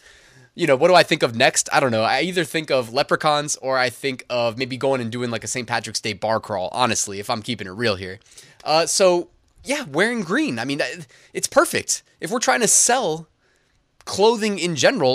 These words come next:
or articles of clothing, like, I was thinking even, like, a print-on-demand pin may work for Saint Patrick's Day, but, uh, yeah, like, this is perfect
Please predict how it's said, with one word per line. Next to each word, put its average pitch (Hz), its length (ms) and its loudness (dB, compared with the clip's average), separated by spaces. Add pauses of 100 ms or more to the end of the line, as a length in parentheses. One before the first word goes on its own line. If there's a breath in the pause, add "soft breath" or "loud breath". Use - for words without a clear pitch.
or 143 180 0
articles 160 460 -2
of 110 100 -8
clothing, 117 360 -4
like, 127 120 -6
I 151 100 0
was 175 120 -2
thinking 160 320 -8
even, 151 220 -10
like, 135 100 -8
a 123 60 -10
print-on-demand 131 760 -8
pin 156 400 -4 (300 soft breath)
may 123 180 0
work 127 240 -2
for 135 80 -6
Saint 113 220 -2
Patrick's 107 340 -4
Day, 135 140 0
but, 120 260 -4 (380 soft breath)
uh, 139 220 0 (100)
yeah, 202 280 -6
like, 131 160 -6
this - 160 0
is 170 120 -4
perfect - 800 -10